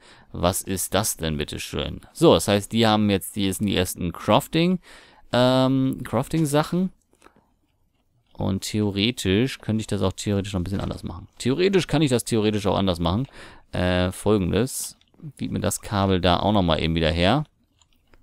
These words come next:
So, dann kann das da nochmal wieder weg. Und das da nochmal wieder weg. Und dann bringe ich das einen hier nach vorne. Ich denke mal, das sieht ein bisschen schöner aus. Und da setzen wir dann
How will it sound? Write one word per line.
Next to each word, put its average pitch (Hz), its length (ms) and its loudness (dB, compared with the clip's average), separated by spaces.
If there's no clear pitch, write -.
So, 90 300 -2
dann 82 140 -2
kann 80 200 -6
das - 180 -4
da 127 100 -4
nochmal 123 200 0
wieder 123 160 0
weg. 131 300 -2
Und - 220 -10
das - 200 -4
da 139 80 -2
nochmal 143 240 2
wieder 143 160 2
weg. 147 220 0
Und 104 60 -2
dann 101 80 2
bringe 104 180 4
ich 101 40 2
das 101 160 0
einen 92 300 2
hier 92 140 2
nach 80 160 0
vorne. 78 480 -2
Ich - 80 -16
denke 98 200 0
mal, 92 80 4
das 85 120 2
sieht 95 120 -8
ein 95 40 -4
bisschen 90 200 -2
schöner 107 240 2
aus. 120 120 2
Und 104 140 -2
da 98 140 6
setzen 104 260 2
wir 98 60 4
dann 90 300 0